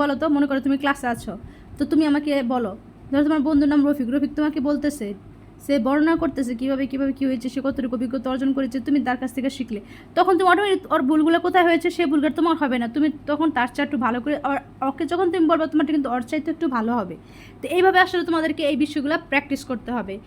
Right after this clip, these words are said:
আশা করি আমার ভিডিওটা তোমার স্কিপটা করে যদি পুরোটুকু দেখো তাহলে তোমাদের উপকারে আসবে। এবং দেখো, অন্তত দুই মাস পারিবারিক আয় ও ব্যয় অনুসরণপূর্বক আর্থিক খাতার রেকর্ড সংগ্রহ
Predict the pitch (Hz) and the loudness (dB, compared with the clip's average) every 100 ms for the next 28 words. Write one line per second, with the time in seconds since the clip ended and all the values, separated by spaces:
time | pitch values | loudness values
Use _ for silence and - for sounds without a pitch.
0 | - - - - 294 302 349 392 359 349 | -20 -20 -16 0 0 2 0 2 2 2
1 | 294 311 339 330 330 330 302 294 339 320 | 2 0 0 0 -2 -2 -4 -2 0 0
2 | 302 294 311 330 285 277 294 302 349 349 | 0 -2 -2 -2 0 0 0 0 -2 0
3 | 269 285 311 294 277 254 247 233 208 196 | -2 2 2 2 0 -2 -4 -4 -4 -8
4 | 175 220 - - - - - - 262 320 | -14 -14 -18 -20 -20 -20 -20 -8 0 2
5 | 370 381 370 320 381 - - 294 320 339 | 4 2 2 -2 -2 -8 -2 2 2 2
6 | 254 339 320 320 294 302 330 320 277 294 | 2 2 2 0 -2 0 -2 0 0 0
7 | 226 277 294 294 - - - - - 294 | 0 0 -2 -4 -12 -20 -20 -20 -6 2
8 | 294 302 285 277 294 277 285 254 254 294 | 2 2 2 2 2 0 -2 -4 -4 -6
9 | 285 277 302 214 226 254 - 226 226 220 | -4 -2 -2 -2 -4 -6 -6 -4 -2 -4